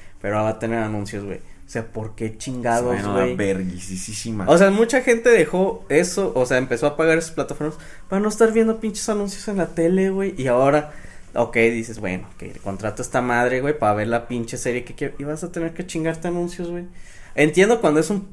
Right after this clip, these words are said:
Speaker 1: un plan gratis, como por ejemplo Crunchyroll, güey, tiene su plan gratis, güey, que digamos
Speaker 2: Ah,
Speaker 1: que
Speaker 2: sí,
Speaker 1: puedes
Speaker 2: ¿no?
Speaker 1: ver, este, la serie que quieras verla,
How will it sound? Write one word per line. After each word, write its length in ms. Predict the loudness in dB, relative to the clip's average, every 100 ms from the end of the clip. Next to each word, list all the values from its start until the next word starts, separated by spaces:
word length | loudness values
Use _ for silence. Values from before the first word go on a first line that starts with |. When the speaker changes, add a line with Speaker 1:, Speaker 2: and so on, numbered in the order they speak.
| -8
Speaker 1:
un 300 | -2 -2 0
plan 420 | 2 2 2 0
gratis, 320 | 2 2 2 -4
como 260 | -4 0
por 120 | 4
ejemplo 340 | 4 4 4 6
Crunchyroll, 500 | 6 4 4 4 6
güey, 160 | 4 2
tiene 180 | -2 -2
su 160 | -6 -2
plan 200 | 2 4
gratis, 380 | 6 4 2 -6
güey, 140 | -4
que 180 | -6 -6 -14 -14 -16 -8
digamos 380 | 0 4 6 6
Speaker 2:
Ah, 60 | 6
Speaker 1:
que 160 | 6
Speaker 2:
sí, 60 | 6
Speaker 1:
puedes 240 | 6 6
Speaker 2:
¿no? 60 | 6
Speaker 1:
ver, 180 | 4 4
este, 360 | 4 4 4
la 200 | 6 6
serie 260 | 6 6 6
que 120 | 4
quieras 260 | 4 4 6
verla, 320 | 4 2 0